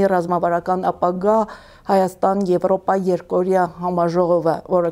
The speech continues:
կազմակերպել էր Արևելյան գործընկերության քաղաքացիական հասարակության ֆորումի Հայաստանի ազգային պլատֆորմը, ինչ դեր ու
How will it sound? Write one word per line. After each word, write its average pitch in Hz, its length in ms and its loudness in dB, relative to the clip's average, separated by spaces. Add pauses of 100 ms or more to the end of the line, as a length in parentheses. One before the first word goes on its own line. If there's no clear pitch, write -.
կազմակերպել 170 680 -6
էր 175 120 -4 (100)
Արևելյան 170 420 -2
գործընկերության 180 960 -2 (420)
քաղաքացիական 185 880 -2
հասարակության 175 720 -2
ֆորումի 175 400 -2
Հայաստանի 175 600 -4 (200)
ազգային 170 460 -2
պլատֆորմը, 165 640 -4 (500)
ինչ 233 220 -2 (180)
դեր 202 240 0
ու 202 120 -2